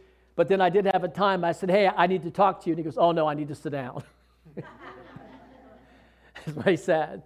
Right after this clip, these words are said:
And I don't want, I don't want to get too far afield, but I said, "I want to talk to you about Jesus."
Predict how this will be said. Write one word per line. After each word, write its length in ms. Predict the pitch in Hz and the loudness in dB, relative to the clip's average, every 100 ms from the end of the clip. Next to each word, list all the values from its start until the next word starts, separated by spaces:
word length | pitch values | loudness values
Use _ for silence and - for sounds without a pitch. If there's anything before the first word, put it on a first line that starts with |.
| _ _ _ _ - | _ _ _ _ 0
And 120 | 202 | 6
I 60 | |
don't 100 | 214 | 6
want, 200 | 214 202 | 6 4
I 80 | 208 | 4
don't 120 | 220 | 6
want 120 | 208 196 | 4 2
to 60 | |
get 240 | 175 190 - | 0 -2 0
too 140 | 220 | -2
far 280 | - 196 175 | 2 4 4
afield, 680 | 165 190 202 170 160 156 - - _ _ | 2 4 4 4 2 -2 -8 -20 _ _
but 100 | 170 | 0
I 60 | 175 | 0
said, 160 | 208 | 2
"I 80 | 190 | 2
want 260 | 190 190 180 | 2 0 -2
to 60 | |
talk 280 | 180 220 233 | 0 0 0
to 60 | 185 | -4
you 100 | 185 | -4
about 280 | 180 190 147 | -2 -4 -4
Jesus." 580 | 185 254 190 151 - | -4 -4 -8 -12 -14